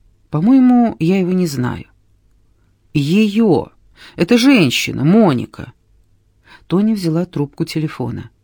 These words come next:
«Какой у нее номер?» Моника Ансари говорила с эдинбургским акцентом и, похоже, была разбужена от крепкого сна.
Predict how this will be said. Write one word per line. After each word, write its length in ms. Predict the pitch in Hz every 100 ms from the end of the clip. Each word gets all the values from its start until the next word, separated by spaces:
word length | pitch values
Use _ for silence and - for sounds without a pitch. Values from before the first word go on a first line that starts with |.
| _ _ _ _ _ -
«Какой 360 | 139 - 170
у 40 | 180
нее 200 | 185 190
номер?» 480 | 170 127 110 - _ _ _ _ _ _ _ _ _ _ _ _ _ _ -
Моника 640 | 160 170 165 160 156 156
Ансари 720 | 151 143 - - 196 214 151
говорила 500 | 120 135 143 165 156
с 100 | 151
эдинбургским 760 | 151 147 147 170 - - 160 139
акцентом 720 | - - - 190 214 233 226 - - - - -
и, 80 | -
похоже, 420 | 156 240 262 247
была 260 | 185 196
разбужена 680 | 233 202 151 165 214 214 196
от 80 | 185
крепкого 500 | - 180 175 180 170
сна. 460 | - 160 135 110